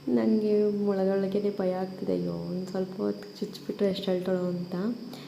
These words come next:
ನಾನು ಫಸ್ಟ್ ಅವ್ರ ಅಪ್ಪಂಗೆ ಹೇಳ್ಬಿಟ್ಟಿದ್ದೆ, ಅಂದರೆ ಫುಲ್ಲು ಫೋರ್ಸ್‌ಫುಲ್ಲಿ ಔಷಧಿ ಹಾಕ್ಬೇಕಾದ್ರೂ ಅಷ್ಟೇ ಎಷ್ಟು ಒದ್ದಾಡ್ತಾಳೆ ಅಂತ. ಔಷಧಿನೂ ಕುಡಿಯಲ್ಲ ಅವಳು, ಅವಳಿಗೆ ಔಷಧಿ ಕೂಡ ಇಷ್ಟ ಆಗಲ್ಲ.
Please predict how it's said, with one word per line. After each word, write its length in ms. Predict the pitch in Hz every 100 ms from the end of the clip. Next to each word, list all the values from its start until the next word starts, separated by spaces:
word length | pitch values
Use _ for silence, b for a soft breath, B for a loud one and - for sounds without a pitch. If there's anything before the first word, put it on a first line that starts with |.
| B
ನಾನು 140 | 208 202
ಫಸ್ಟ್ 280 | 190 - 196
ಅವ್ರ 100 | 190
ಅಪ್ಪಂಗೆ 300 | 190 185 185
ಹೇಳ್ಬಿಟ್ಟಿದ್ದೆ, 440 | 185 180 180 180
ಅಂದರೆ 500 | - 185 185 208 208
ಫುಲ್ಲು 600 | - - - 170 175 220
ಫೋರ್ಸ್‌ಫುಲ್ಲಿ 800 | 226 - 170 214 233 - 220 220 220 B B B
ಔಷಧಿ 340 | 185 202 - 226
ಹಾಕ್ಬೇಕಾದ್ರೂ 440 | 220 220 220 214
ಅಷ್ಟೇ 260 | 208 - 202 190 185 196 233 226
ಎಷ್ಟು 500 | - - - - 247
ಒದ್ದಾಡ್ತಾಳೆ 480 | 208 202 208 214 214
ಅಂತ. 220 | 208 190
ಔಷಧಿನೂ 440 | 180 208 - 214
ಕುಡಿಯಲ್ಲ 320 | 214 185 185 185
ಅವಳು, 280 | 180 175
ಅವಳಿಗೆ 320 | - 175 175 180
ಔಷಧಿ 300 | 185 - -
ಕೂಡ 220 | 196 196
ಇಷ್ಟ 320 | 196 190 -
ಆಗಲ್ಲ. 260 | 175 170